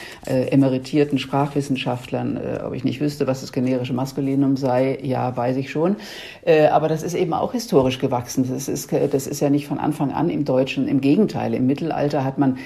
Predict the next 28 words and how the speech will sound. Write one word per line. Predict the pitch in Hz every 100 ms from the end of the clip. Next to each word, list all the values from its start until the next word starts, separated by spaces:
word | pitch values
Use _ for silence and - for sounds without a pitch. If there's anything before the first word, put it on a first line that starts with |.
| -
an | - 147
alles, | 135 156 202 202
äh, | - -
an, | - - - - - - 143 139
hat | 143
man | 151 143
ja, | 139 131 139
ähm, | 131 127 135 - - _ _ _ -
äh, | 131 135 123 - 120 117 117
auch | 131
Menschin | 139 151 247 - 180 147
gesagt. | 139 117 127 - -
Das | -
ist | 143
ja | 143
uralt | 180 175 - 156 226
zum | - 135
Beispiel. | 117 107 - 123
Das | 117
ist | 123 135
auch | -
keine | - 147
Erfindung | - 135 147 147 135
der | 127
Genderer, | 123 139 175 151 123 131
sondern, | 139 135 139 139
oder | 147 127
Genderinnen, | 147 139 143 135 151 170 185